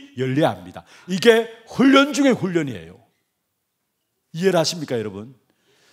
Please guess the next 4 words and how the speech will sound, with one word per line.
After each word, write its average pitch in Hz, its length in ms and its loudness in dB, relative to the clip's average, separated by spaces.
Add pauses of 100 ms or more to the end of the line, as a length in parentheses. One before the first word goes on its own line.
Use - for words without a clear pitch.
(260)
사단이 170 720 0 (300)
열두 208 300 -2
가지 214 280 2
전략으로 160 800 0